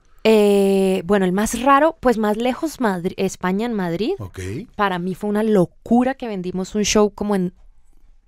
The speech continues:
Speaker 1: seis horas.
Speaker 2: Guau.
Speaker 1: Eh, un showcito, ajá, era un
Speaker 2: Guau.
Speaker 1: show pequeño, o sea, no sé, como trescientas personas, pero, o sea,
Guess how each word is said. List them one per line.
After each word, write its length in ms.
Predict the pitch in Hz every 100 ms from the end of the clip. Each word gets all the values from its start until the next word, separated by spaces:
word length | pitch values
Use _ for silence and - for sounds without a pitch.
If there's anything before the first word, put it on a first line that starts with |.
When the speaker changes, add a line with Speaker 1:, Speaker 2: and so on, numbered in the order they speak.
| -
Speaker 1:
seis 380 | - 208 202 -
horas. 380 | 170 - - - -
Speaker 2:
Guau. 400 | 95 117 120 120
Speaker 1:
Eh, 280 | 233 233 220
un 120 | 226
showcito, 460 | 226 247 214 262 -
ajá, 420 | 165 151 175 156 - 92
era 180 | 202 214
un 40 |
Speaker 2:
Guau. 40 | 226
Speaker 1:
show 300 | 233 226 - - - - _ -
pequeño, 600 | 202 190 185 202 247 247
o 60 |
sea, 320 | - 180 165
no 120 | 165 160
sé, 180 | 180 -
como 160 | 156
trescientas 500 | - 160 170 165 185
personas, 500 | - 170 - 165 247 - - -
pero, 360 | - 220 196 180 - - _ _ - -
o 80 | 185
sea, 340 | 202 190